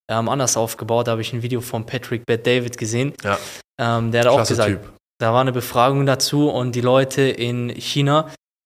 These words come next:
Speaker 1: die wollen nicht Influencer werden, die wollen, äh, Wissenschaftler werden, die wollen Mathematiker werden,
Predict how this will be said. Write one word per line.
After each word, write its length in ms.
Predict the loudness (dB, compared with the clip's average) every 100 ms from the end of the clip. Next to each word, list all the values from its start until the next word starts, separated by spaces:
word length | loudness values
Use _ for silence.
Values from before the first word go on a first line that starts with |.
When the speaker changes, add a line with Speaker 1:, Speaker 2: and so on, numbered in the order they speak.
| -4
Speaker 1:
die 80 |
wollen 180 | 0 0
nicht 160 | 0 -2
Influencer 540 | -4 0 0 2 2
werden, 280 | 4 4 2
die 120 | 0
wollen, 340 | 0 0 0 -4
äh, 220 | -4 -4
Wissenschaftler 640 | -4 -4 -2 -2 0 0
werden, 300 | 2 0 0
die 100 | -4
wollen 140 | -4 -4
Mathematiker 720 | -4 -4 -2 -2 -4 -4 -2
werden, 360 | 0 -2 -4